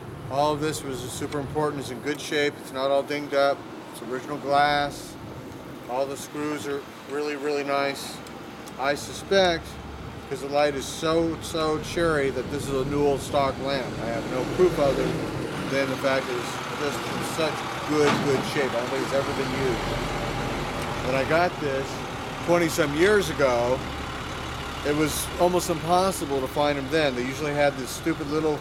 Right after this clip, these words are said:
bracketry that would break and all that. These heavy-duty brass ones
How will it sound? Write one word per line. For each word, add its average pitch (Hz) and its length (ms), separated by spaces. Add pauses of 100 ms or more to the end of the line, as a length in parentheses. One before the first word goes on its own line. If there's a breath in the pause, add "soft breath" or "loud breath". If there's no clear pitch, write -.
(340)
bracketry 147 800
that 135 120
would 131 140 (100)
break 143 360
and 131 100
all 135 140
that. 135 240
These 123 220
heavy-duty 151 600
brass 160 520
ones 127 440